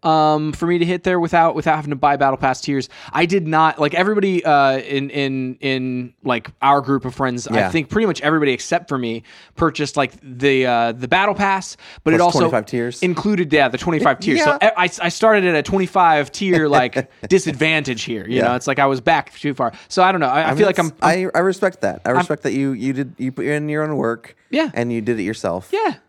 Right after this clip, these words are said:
Speaker 2: I respect that.
Speaker 1: You know, it's just like, "Hey, if I don't get it, I don't get it. Whatever."
Speaker 2: I wanted to take the shortcut
Speaker 1: <laughs>
Speaker 2: and, uh, at the same time, support the developers.
Speaker 1: Of course, yeah. Well, I mean, I, I also figured, like, I, I've spent, so <laughs> I spent,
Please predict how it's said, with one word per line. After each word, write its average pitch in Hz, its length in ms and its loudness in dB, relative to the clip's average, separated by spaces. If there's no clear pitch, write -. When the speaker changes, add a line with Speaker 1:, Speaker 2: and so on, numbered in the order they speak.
Speaker 2:
I 104 80 2
respect 104 360 -4
that. 78 240 -12
Speaker 1:
You 170 120 -2
know, 226 180 -2
it's 190 100 -6
just 208 180 -8
like, 208 100 -4
"Hey, 233 200 -2
if 135 120 -2
I 185 60 4
don't 214 120 -2
get 180 140 2
it, 240 100 -4
I 226 100 2
don't 233 140 -4
get - 140 -4
it. - 120 -14
Whatever." 147 280 0
Speaker 2:
I 127 100 2
wanted 127 280 -2
to 107 80 -8
take 135 160 -4
the 113 80 -8
shortcut 143 480 -6
Speaker 1:
<laughs> - 600 -2
Speaker 2:
and, 107 680 -2
uh, 98 520 0
at 196 160 -2
the 175 60 -10
same 151 140 -2
time, 120 280 -2
support 123 320 -6
the 113 80 -6
developers. 95 600 -6
Speaker 1:
Of - 100 -12
course, - 440 -2
yeah. 151 180 -4
Well, 226 100 2
I 226 40 0
mean, 233 100 2
I, 226 80 2
I 220 200 2
also 208 260 0
figured, 151 380 0
like, 123 300 2
I, 143 260 0
I've 147 220 0
spent, 139 420 -4
so 135 360 -2
<laughs> - 80 -8
I 135 60 -4
spent, 165 340 -4